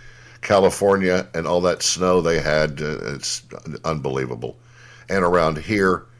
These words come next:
we had eighties three weeks ago, making everything bloom early, and now it has, uh, been burned off by cold. So, uh, the, the world keeps turning, and bad things keep happening,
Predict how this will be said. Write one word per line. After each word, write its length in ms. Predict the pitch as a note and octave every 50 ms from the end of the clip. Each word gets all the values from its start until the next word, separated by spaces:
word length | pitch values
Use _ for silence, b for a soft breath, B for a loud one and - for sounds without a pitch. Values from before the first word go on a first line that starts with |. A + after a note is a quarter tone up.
| b b b b b b b b b b b b b
we 140 | - D3 D#3+
had 180 | D3+ C3+ A#2+ - -
eighties 680 | A2+ A#2 A2+ G#2 F#2+ F2+ E2+ E2+ D#2+ - - - - - - - - - - - - - -
three 300 | - - - C3 C#3 C#3
weeks 320 | A#2 A2 G#2 G2 - -
ago, 420 | D2 B1 B1 A1 G#1 A1+ B1 - - - -
making 460 | E2+ E2 F2+ F2+ D#2 F2 F2 E2 D#2+ -
everything 680 | G#2+ A2+ A2 A2+ A2 G2 - G2 F#2+ F2+ E2+ D#2+ D2+ C2+
bloom 380 | C#2+ D#2+ E2 E2 D#2 D2+ C#2
early, 400 | - - D2+ D#2 C2+ A#1+ A1 B1
and 140 | C#2+ D#2+ D#2+
now 240 | E2+ F2+ F2+ F2+ F2
it 80 | E2
has, 200 | E2 E2 D#2 - B1+ C2 C2 - -
uh, 240 | D2+ C2+ C2+ C2+ C#2
been 280 | C2+ D2 D#2 D2+ C#2+ C2+
burned 340 | B1+ E2 E2 E2 E2 D2
off 320 | D2 D2 D#2 D2+ C#2+ - -
by 160 | B1+ B1 A#1
cold. 480 | - - - D2+ D2 C2 A#1+ B1+ - - B B B B B B B B B B B B
So, 460 | B - - A2 A2 G#2+ G#2 G#2 - -
uh, 440 | - F2 - C#2 B1 C2 C#2+ C#2+ D2
the, 260 | F#2+ G#2+ A2+ G#2+ F#2 - - - - - - - - -
the 120 | G2 A2+
world 260 | A#2 A#2+ C3 C3 B2+
keeps 260 | - - A2 G2+ E2 -
turning, 440 | - - F#2+ F#2+ F2+ F2+ F2 F2
and 200 | E2+ E2+ E2 E2 - b b b b b b b b b b b b b b b b -
bad 360 | - A2 G#2 G2+ G#2+ G2 -
things 320 | - G2 F#2 F2+ F2 - -
keep 220 | - F2 D#2+ -
happening, 600 | - D#2+ D#2 D2+ - - D2+ D#2 D#2 D2+ D2+ D#2